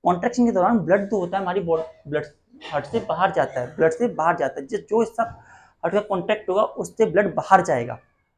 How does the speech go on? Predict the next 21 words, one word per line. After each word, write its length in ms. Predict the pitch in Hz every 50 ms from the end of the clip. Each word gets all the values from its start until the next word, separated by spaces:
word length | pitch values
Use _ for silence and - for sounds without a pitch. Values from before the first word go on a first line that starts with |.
| _ _ _ _ _ _ _ _ - - - - - - - - - - - - - -
अगर 160 | 160 160 196
हमारा 280 | 208 196 190 180 180 180
आर्टरियम 520 | - - 165 165 - - 196 190 214 208 202 - - _ _ _ _ _ _ -
contact 320 | 175 180 175 196 196 -
होता 160 | 190 180 - -
है 60 | -
तो 60 | -
आर्टरियम 300 | 156 151 - - 180 185
से 100 | 180 208
बाहर 180 | 165 170 165 160
जाएगा, 260 | 160 165 160 160 165 160 - - _ _ _ _ _ -
अगर 320 | - - 156 151 180 208
हमारा 280 | 208 202 185 185 190 202 - - - _ _ _ _ _ _ _ _ _ _ _ _ _ _ _
वेंट्रिकल 1120 | 151 147 139 135 - - _ _ _ _ _ _ _ _ 143 156 160 175 170 214 208 220 214
contact 320 | 208 202 196 - 208 196
होता 120 | 180 190 208
है 60 | 170
ventricle 320 | 170 147 - 156 151 147
से 100 | 147 165
बाहर 200 | 143 139 139 135
जाएगा। 280 | 139 143 139 139 139